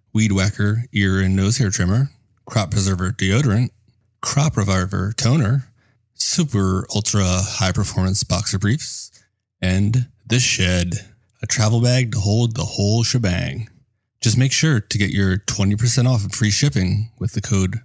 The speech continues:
fansided twenty at manscaped dot com. That's right, twenty percent off, free shipping, manscaped dot com,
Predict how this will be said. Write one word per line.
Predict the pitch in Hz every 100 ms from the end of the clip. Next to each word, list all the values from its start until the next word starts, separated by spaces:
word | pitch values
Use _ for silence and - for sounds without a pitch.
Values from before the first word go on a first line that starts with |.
| _
fansided | - 104 110 117 127 120 113
twenty | - 117 87 110 - _ -
at |
manscaped | 92 92 98 101 98
dot | 107 107
com. | 107 92 - - _ _ _ _ -
That's | 113 139
right, | 101 - _ _
twenty | - 104
percent | 120 139 147
off, | 113 95 - - -
free | _ - 113
shipping, | 117 120 87 87 113 - _ _ _ -
manscaped | 92 104 107 120 123
dot | 127
com, | - 92 - - -